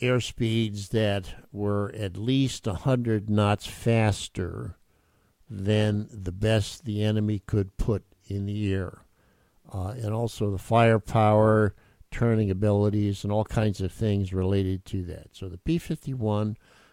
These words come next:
was the first with the laminar flow wing. What an amazing invention that was! That invention was like, uh, it was really, you know, when you think about it,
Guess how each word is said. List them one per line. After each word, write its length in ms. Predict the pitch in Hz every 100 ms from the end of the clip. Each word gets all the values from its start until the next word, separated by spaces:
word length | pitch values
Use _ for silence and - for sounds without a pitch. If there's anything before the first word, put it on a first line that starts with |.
| -
was 180 | 110 95
the 80 | 95
first 520 | - 110 107 95 117
with 380 | 101 101 92 - _ _ -
the 100 | 98
laminar 500 | 107 113 110 107 95
flow 300 | 104 101 98
wing. 420 | 104 104 85 - _ _ -
What 300 | 107 135 - -
an 160 | 113
amazing 720 | 101 95 104 110 110 98 110
invention 840 | 104 101 95 104 104 - 104 98 95
that 240 | 92 92
was! 640 | 98 92 90 - - - _ _ _ _ _ _ _ -
That 240 | 107 113
invention 720 | 110 98 104 101 - 101 101
was 320 | 95 95 92
like, 500 | 92 95 90 - - _ _ _ _ _ _ -
uh, 280 | 92 87 82 -
it 180 | 110
was 560 | 110 101 101 92 92 - _ _ _ _ _ _ _ _ _ _ _ _ _ _ _ _
really, 360 | 127 165 160 113
you 280 | 104 - 117
know, 80 | 110
when 160 | 110
you 160 | 110 101
think 280 | - 131 113
about 360 | 95 101 101
it, 160 | 98